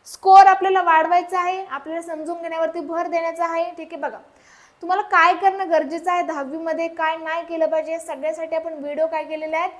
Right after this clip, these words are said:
अपलोड केले आहेत डबल अकॅडमीच्या चॅनलमध्ये, ते तुम्ही चेकआउट करू शकता. तर आता बघू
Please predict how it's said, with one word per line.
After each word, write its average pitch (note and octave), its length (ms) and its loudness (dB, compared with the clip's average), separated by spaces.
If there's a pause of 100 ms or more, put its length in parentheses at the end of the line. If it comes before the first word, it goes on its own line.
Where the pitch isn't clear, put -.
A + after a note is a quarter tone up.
(200)
अपलोड D#4 340 2
केले D#4 200 -4
आहेत D#4+ 140 0
डबल C#4+ 260 -2
अकॅडमीच्या D4 420 -10
चॅनलमध्ये, C#4+ 480 -6
ते D#4 120 -8
तुम्ही D#4+ 240 -14 (180)
चेकआउट D4+ 300 -6
करू C#4 240 -2
शकता. - 320 -16 (500)
तर E4 100 4
आता E4+ 200 4
बघू G4 280 2